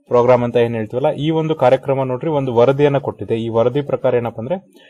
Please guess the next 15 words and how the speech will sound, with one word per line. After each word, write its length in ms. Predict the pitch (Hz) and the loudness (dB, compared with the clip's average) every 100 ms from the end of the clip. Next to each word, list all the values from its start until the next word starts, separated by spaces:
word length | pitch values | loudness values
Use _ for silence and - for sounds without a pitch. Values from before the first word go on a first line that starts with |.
| _ _ | _ _
ಕಳೆದ 220 | 127 165 | 4 6
ಹದಿನೈದು 580 | 190 139 131 143 156 151 | 6 4 0 0 0 2
ವರ್ಷದಲ್ಲಿ 560 | 127 - 123 104 113 107 | 0 0 -4 -6 -4 -6
ಭಾರತದಿಂದ 600 | 95 117 151 147 147 151 | 2 4 4 2 -2 0
ಎಷ್ಟು 380 | 135 123 - 160 | 0 0 -4 -4
ಜನ 200 | 151 151 | -2 -2
ಹೊರಗಡೆ 480 | 143 - 135 131 127 | -6 -6 -4 0 0
ಬಂದಿದಾರಪ್ಪ 480 | 127 127 120 110 | -2 -2 -2 -4
ಅಂದ್ರೆ, 340 | 110 143 185 _ _ _ _ _ _ - | -8 -10 -10 _ _ _ _ _ _ -4
ನಾಲ್ಕುನೂರ 600 | 110 135 156 156 160 175 | 2 4 2 0 2 2
ಹದಿನೈದು 540 | 165 127 147 151 151 | 0 -2 0 0 0
ಮಿಲಿಯನ್, 300 | 131 123 117 | -2 0 0
ಅಂದ್ರೆ 220 | 107 131 | 0 -2
ನಲವತ್ತೊಂದು 680 | 143 113 123 143 143 139 143 | 0 -2 -2 -4 -4 -4 -4
ಪಾಯಿಂಟ್ 420 | 143 - 135 143 | -6 -4 -4 -4